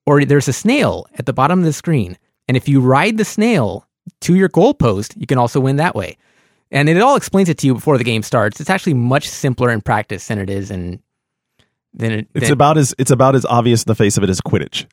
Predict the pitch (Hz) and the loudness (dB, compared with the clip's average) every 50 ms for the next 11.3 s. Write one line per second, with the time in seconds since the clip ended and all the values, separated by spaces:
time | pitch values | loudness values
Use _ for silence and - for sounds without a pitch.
0 | _ - - 143 180 208 - - 156 151 143 139 - - - 127 123 117 - - | _ -8 -4 0 0 0 0 0 0 0 0 0 0 -2 -4 -4 -4 -4 -6 -10
1 | - - - - 180 180 - - 269 277 269 233 226 214 196 180 170 160 156 156 | -10 -4 0 4 4 4 4 4 4 4 6 6 4 4 4 4 4 4 4 4
2 | 151 143 131 127 110 95 131 - - - - 139 135 101 - 143 - - 139 131 | 4 4 4 2 2 2 0 -2 -2 -4 -4 -4 -4 -2 -2 0 2 4 4 6
3 | 151 151 170 185 175 170 156 143 139 131 123 127 123 135 147 127 120 - - - | 6 6 6 4 4 4 4 6 4 4 4 4 4 4 4 2 2 0 2 2
4 | - 254 247 214 185 165 165 175 170 165 160 175 175 175 165 175 160 156 147 151 | 4 4 6 6 6 6 4 4 2 2 2 4 2 4 4 4 4 4 4 4
5 | 143 143 135 135 131 127 123 120 113 110 107 98 117 - - - 143 139 127 120 | 4 4 4 2 2 2 2 2 2 2 2 2 0 0 0 0 2 2 2 2
6 | 113 110 - 117 98 92 - - 113 120 117 110 98 87 90 90 - - 98 - | 2 0 0 -2 -2 -2 -2 -2 0 2 2 2 2 2 -2 -2 -2 -2 -2 -2
7 | - - 190 226 - - 262 226 190 156 175 165 - - - - 180 151 131 - | 0 0 0 0 0 0 2 2 4 4 4 2 0 -2 -2 0 0 0 2 2
8 | 151 143 - - 135 117 113 117 123 131 120 92 82 - - 135 131 156 - - | 0 0 0 0 -2 0 0 2 2 2 0 0 -2 -2 0 0 0 0 0 -2
9 | 185 156 - - - 151 - - - 143 135 135 131 123 117 113 107 107 107 - | -2 -4 -4 -4 -6 -6 -6 -2 -2 0 0 2 0 0 0 0 0 -2 -2 -4
10 | - - - - 131 127 127 127 - - 127 117 110 113 113 - - 110 - - | -6 -14 -6 -2 0 0 0 0 -2 -4 -2 -2 -2 -2 -2 -2 -4 -4 -2 -2
11 | 113 117 127 - 120 - | -4 -6 -6 -8 -8 -10